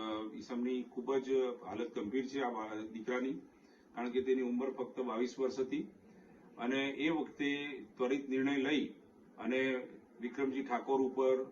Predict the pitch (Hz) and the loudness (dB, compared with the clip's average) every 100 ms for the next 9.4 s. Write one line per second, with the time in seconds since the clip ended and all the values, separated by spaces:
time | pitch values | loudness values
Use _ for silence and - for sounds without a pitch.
0 | 104 104 123 131 120 110 127 123 120 127 | -6 -2 2 4 2 0 -2 0 0 2
1 | 131 131 127 147 - - - - - - | 2 4 4 2 0 -10 -20 -20 -20 -10
2 | 113 120 127 131 127 - 92 113 113 139 | -2 2 2 2 0 -6 -8 -6 -4 -4
3 | 117 127 123 127 131 131 131 - - _ | 0 0 0 0 0 0 -2 -6 -16 _
4 | 127 120 143 127 131 135 131 - - - | -2 0 2 2 2 4 2 -2 -12 -20
5 | - - - 123 120 135 131 - 127 123 | -20 -20 -6 -2 4 4 4 2 0 2
6 | 131 135 - - - - - - 123 113 | 6 6 6 -4 -16 -20 -20 -16 -6 -2
7 | 113 110 131 135 131 117 135 127 117 135 | 0 4 4 4 0 -2 -4 -4 -2 0
8 | 131 127 117 123 113 107 135 139 139 135 | 0 0 -2 -2 -4 -2 0 0 0 -2
9 | 139 - 151 | 0 -2 -2